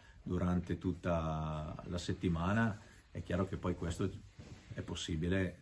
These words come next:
grazie a, a quello che la società nostra ci mette a disposizione, quindi in questo momento qua ci dobbiamo credere tutti assieme e essere consapevoli che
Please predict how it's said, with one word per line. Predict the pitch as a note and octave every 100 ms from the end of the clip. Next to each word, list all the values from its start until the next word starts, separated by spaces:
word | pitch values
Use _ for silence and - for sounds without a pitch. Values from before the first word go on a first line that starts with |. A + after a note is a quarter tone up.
| F#2 -
grazie | E2 D#2+ - - D#2 D#2
a, | D2 D2
a | - - - - G2
quello | - D#2+ D#2
che | -
la | D2+
società | D#2 - D#2 D#2 - D#2
nostra | D2+ - D#2+
ci | -
mette | D#2 C#2+ D2+
a |
disposizione, | C#2+ - C#2+ D2 - F2 D2
quindi | - F#2+ D2
in | -
questo | - E2+
momento | D2+ D#2 D#2
qua | - E2+ E2 - - -
ci | -
dobbiamo | E2 D#2+ D#2+ E2 D#2+ -
credere | - E2+ D#2+ D#2
tutti | D#2 E2+ G2
assieme | F#2+ F2+ F2 F#2 G#2 - - - - - - - - - - - -
e | - E2+ D2+ D2 - - - -
essere | F2 - E2 E2+
consapevoli | F2+ - F2 G#2 F#2+ F2+ F2+ E2+
che | F#2 F2+ F2+ F2 E2+